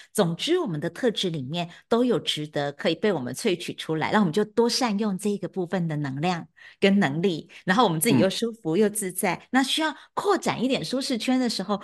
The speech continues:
Speaker 1: 我们就可以用艾大刚刚说的那个方法，好，找一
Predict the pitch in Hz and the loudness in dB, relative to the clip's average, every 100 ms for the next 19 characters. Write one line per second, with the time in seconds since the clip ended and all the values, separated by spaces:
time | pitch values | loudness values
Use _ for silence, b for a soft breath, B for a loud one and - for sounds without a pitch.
0 | B 160 208 254 254 151 226 190 B B | B 0 2 2 2 2 0 -2 B B
1 | - 240 240 220 214 214 214 214 208 190 | 2 2 4 2 2 4 4 4 2 2
2 | 190 226 254 247 - - _ - 202 - | 2 2 2 0 -2 -4 _ 0 0 0
3 | - 220 - - | 0 0 0 -4